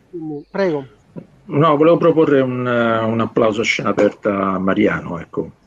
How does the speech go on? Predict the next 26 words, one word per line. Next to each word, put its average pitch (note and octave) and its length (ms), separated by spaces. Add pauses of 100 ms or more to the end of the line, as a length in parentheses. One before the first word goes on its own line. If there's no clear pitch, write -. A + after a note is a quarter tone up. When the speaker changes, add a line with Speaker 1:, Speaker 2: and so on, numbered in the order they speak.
(160)
Speaker 2:
Volevo F#2 240
proporre F#2 400
Speaker 1:
Ah, E2+ 40
Speaker 2:
questo. - 480 (360)
Speaker 1:
<laughs> - 720
davvero. G3+ 580 (340)
Comunque, B3 600 (300)
comunque B3 440
que-, - 180 (540)
quello B3 300
che A#3 220
è A#3 60
veramente, A3+ 840 (340)
quello B3 180
che A3+ 160
è G#3+ 60
veramente, A3 520
guarda, G#3 400
hai F#3+ 100
certi G#3+ 320
momenti G3+ 500 (440)
una G#3 180
gran F3 240 (100)
faccia - 400
di E3+ 220
culo. G#3 280